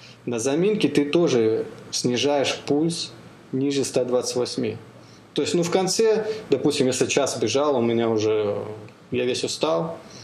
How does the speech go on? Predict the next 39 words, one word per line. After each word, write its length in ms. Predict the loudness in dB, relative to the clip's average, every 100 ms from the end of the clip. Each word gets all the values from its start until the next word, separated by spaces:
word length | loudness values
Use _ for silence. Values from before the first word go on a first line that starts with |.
| -20 -12 -6
ну, 80 |
всё 180 | -4 -2
устало, 520 | -2 0 2 4 2
то 180 | 2 2
есть 160 | 2 2
мне 140 | 2
приходится 840 | 2 0 2 2 2 2 2 2 0
часто 320 | 0 -2 -2
на 100 | -4
шаг 300 | -2 -4 -4
переходить. 600 | -6 -6 -6 -10 -10 -18 -20 -20 -20 -20 -18 -8
То 80 |
есть, 280 | -6 -6 -8
э, 320 | -4 -2 -2 -2
чтобы, 640 | -4 -4 -2 0 0 -2
э, 580 | -4 -8 -8 -8 -10 -10
согнать 580 | -8 -4 -2 0 -2 -2
пульс, 340 | -2 -2 -6 -8
чтобы 260 | -8 -6 -4
ниже 240 | -4 -4
ста 180 | -4 -4
двадцати 400 | -4 -6 -6 -4
восьми 340 | -4 -4 -6
было. 200 | -6 -8 -10 -16 -16 -14 -16 -16 -18 -18 -20 -10
Значит, 440 | -4 -2 4 2 4
так, 240 | 2 4
про 100 | 2
соревнования. 800 | 4 4 6 6 6 6 6 4
То 120 | 4
есть, 160 | 4 4
э, 180 | 2 2
вот 160 | 0 4
на 80 | 4
этой 240 | 4 4
формуле, 580 | 4 4 4 4 2 2
значит, 380 | -2 -2 -2 -2
про 140 | -2
соревнования, 720 | 0 2 2 2 2 2 0
да. 140 | 0